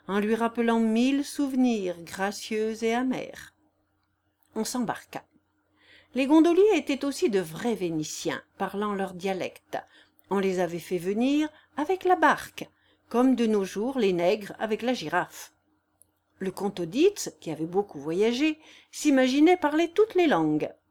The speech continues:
Mais, quoiqu'il y mît beaucoup d'aplomb, et que, d'une voix haute, d'un ton accentué, il donna ses ordres aux gondoliers, ceux-ci l'eussent compris avec peine, si Consuelo ne lui eût servi de truchement.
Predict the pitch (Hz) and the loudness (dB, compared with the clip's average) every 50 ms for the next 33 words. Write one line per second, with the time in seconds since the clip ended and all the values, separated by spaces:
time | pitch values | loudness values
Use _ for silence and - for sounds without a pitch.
0 | _ _ _ _ _ _ _ _ 180 185 180 - - _ _ _ _ _ _ _ | _ _ _ _ _ _ _ _ -6 -6 -6 -8 -12 _ _ _ _ _ _ _
1 | _ - - 196 233 233 - 285 262 269 262 262 254 233 180 214 285 311 - - | _ -6 -2 -2 -2 -2 -2 -2 0 2 4 4 4 4 4 4 2 2 2 2
2 | 302 254 269 262 262 - - 220 226 285 320 - _ _ _ _ _ _ _ _ | 0 2 2 2 0 -2 -2 0 0 0 0 -2 _ _ _ _ _ _ _ _
3 | - 220 220 226 - 247 233 220 - 196 180 202 214 208 196 170 175 202 190 - | -4 -4 -2 0 2 2 2 2 2 -2 -4 -2 -2 -2 -2 -2 0 0 0 0
4 | - - 285 359 381 339 277 - - - - 170 165 190 185 180 - - 190 - | 0 0 2 4 4 4 2 -2 -8 -16 -12 -8 -6 -4 -4 -4 -4 -4 -4 -4
5 | - 196 202 202 - - 302 302 285 - - 254 233 226 220 202 185 - - _ | -4 -6 -6 -8 -6 -2 0 0 0 0 -2 -4 0 2 2 2 0 -2 -8 _
6 | _ _ _ - 180 185 180 165 220 254 269 285 277 247 - - 202 180 208 220 | _ _ _ -8 -6 -6 0 2 2 4 4 4 2 0 -4 -6 -6 -4 -2 -2
7 | 208 175 151 156 151 139 160 160 170 175 220 240 240 269 302 294 285 - _ _ | -2 -2 -4 -8 -8 -6 -6 -2 0 0 0 2 2 2 2 2 0 -4 _ _
8 | _ _ _ - - _ - 247 - - 294 277 - - 302 311 302 247 233 240 | _ _ _ -20 -16 _ -10 -6 -2 0 0 0 0 4 6 6 6 6 4 2
9 | 240 - - 214 202 202 - - 262 262 214 180 180 180 - - - - 254 240 | 0 -4 -4 -4 -4 -4 -2 -2 0 0 2 0 0 -2 -6 -6 -2 0 2 2
10 | 220 202 190 185 175 160 - - - _ _ - - 254 - - 226 208 208 202 | 2 2 0 0 -2 -4 -6 -12 -20 _ _ -6 -4 -4 -2 0 0 0 0 -2
11 | - - 233 226 233 233 233 254 269 254 220 214 208 214 208 202 196 196 202 202 | -2 0 2 2 2 4 2 2 0 0 -2 -2 0 2 0 0 0 -2 -2 -2
12 | 202 226 240 - - 208 185 185 202 233 220 175 160 160 - - 185 190 - - | -2 -2 -2 -4 -4 -4 -4 -4 -4 -4 -4 -4 -6 -6 -6 -6 -8 -6 -6 -8
13 | - 202 151 107 - | -8 -8 -10 -10 -12